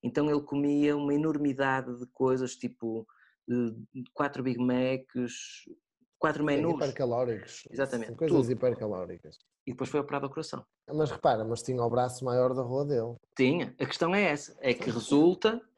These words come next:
Speaker 1: em termos
Speaker 2: É.
Speaker 1: visuais, uma das poucas pessoas que tinha um perfil parecido com o teu, que treinava bem e conhecia a ciência,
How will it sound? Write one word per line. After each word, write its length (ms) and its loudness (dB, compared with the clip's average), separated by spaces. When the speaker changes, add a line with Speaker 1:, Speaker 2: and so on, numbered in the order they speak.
Speaker 1:
em 120 0
termos 300 4
Speaker 2:
É. 40 -4
Speaker 1:
visuais, 760 0
uma 200 6
das 160 0
poucas 320 -2
pessoas 460 0
que 140 -18
tinha 160 -2
um 40 -4
perfil 220 -2
parecido 340 -4
com 160 -4
o 60 -6
teu, 180 0
que 100 -12
treinava 420 0
bem 440 -2
e 340 -8
conhecia 380 -4
a 40 -8
ciência, 540 -4